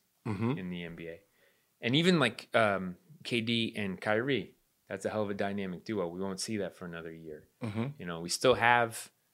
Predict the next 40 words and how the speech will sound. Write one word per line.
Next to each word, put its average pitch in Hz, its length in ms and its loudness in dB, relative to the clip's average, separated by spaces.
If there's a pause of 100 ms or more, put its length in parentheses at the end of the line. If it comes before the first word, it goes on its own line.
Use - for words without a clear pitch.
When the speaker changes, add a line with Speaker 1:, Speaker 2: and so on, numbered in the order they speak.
(260)
Speaker 2:
Steph - 400 -2
and 92 140 -8
Klay. 98 380 -2 (340)
Won't 95 180 -6
see 104 140 -6
that 95 180 -2
for - 140 -8
another 87 240 -6
year. 87 340 -2 (100)
But 135 400 6 (380)
what 113 160 0
we 104 140 -2
got 110 260 6
were 110 80 0
these 95 220 -4
three 147 560 -2 (420)
big 104 160 -2
moves. 92 440 -6 (680)
So - 160 -4
the 92 80 -2
first 165 320 4
one, 139 280 2 (200)
get 107 140 4
into, 104 420 0 (600)
it's - 340 -4 (240)
James 104 540 0 (520)
and 101 160 -4
Russ 90 360 -4 (320)
in 95 80 -6
Houston. 85 400 -10 (1200)
So - 160 0
you 117 140 6
think 127 160 4
this 117 140 -2
is 107 120 0
actually 107 400 4
an 95 140 -4
upgrade 107 340 0
for - 80 -6
them? 110 200 -2